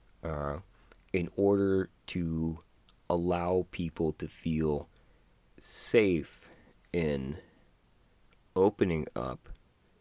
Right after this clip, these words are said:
and being vulnerable,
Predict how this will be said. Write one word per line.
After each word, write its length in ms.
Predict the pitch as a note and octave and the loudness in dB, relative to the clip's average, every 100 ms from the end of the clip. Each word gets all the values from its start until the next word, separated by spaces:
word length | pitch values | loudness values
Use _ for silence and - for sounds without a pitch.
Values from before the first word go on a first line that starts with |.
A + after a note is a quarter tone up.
| _ - | _ -4
and 580 | C#2+ C#2 C#2 B1 B1 - - _ _ _ _ _ _ - | -2 0 -2 -2 -6 -10 -20 _ _ _ _ _ _ 2
being 240 | A2 D3 | 6 6
vulnerable, 640 | F#2+ D2+ C#2+ C2+ C2+ D2+ B2+ | 4 2 2 -2 -2 -4 -4